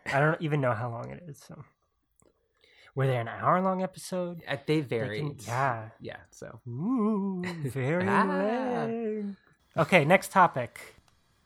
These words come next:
Speaker 1: It is the beer.
Speaker 2: Yes. What beer are we drinking today, Mitch?
Speaker 1: It
Speaker 2: We almost
Speaker 1: says
Speaker 2: forgot.
Speaker 1: Saint Ambrose Pumpkin Ale. It's a Mc-, McCausland Brewing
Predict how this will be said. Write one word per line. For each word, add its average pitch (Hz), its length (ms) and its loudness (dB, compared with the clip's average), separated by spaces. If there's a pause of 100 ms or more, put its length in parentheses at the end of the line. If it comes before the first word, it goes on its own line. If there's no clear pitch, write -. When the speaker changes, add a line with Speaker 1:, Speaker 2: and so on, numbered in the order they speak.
(140)
Speaker 1:
It 139 140 4
is 156 180 6
the 151 80 2
beer. 135 760 4 (640)
Speaker 2:
Yes. 143 600 0
What 151 300 -2
beer 190 200 2
are 185 80 4
we 165 100 0
drinking 127 380 -2
today, 110 300 -2
Mitch? 104 340 -8
Speaker 1:
It 151 260 -4
Speaker 2:
We 160 100 2
almost 151 440 2
Speaker 1:
says 143 160 -4
Speaker 2:
forgot. 104 400 -4
Speaker 1:
Saint 156 560 -4
Ambrose 170 800 0 (160)
Pumpkin 147 580 -2
Ale. 143 540 -6 (640)
It's - 220 -10
a 139 300 -2 (560)
Mc-, 143 220 -4 (1000)
McCausland 139 1080 0
Brewing 131 640 -2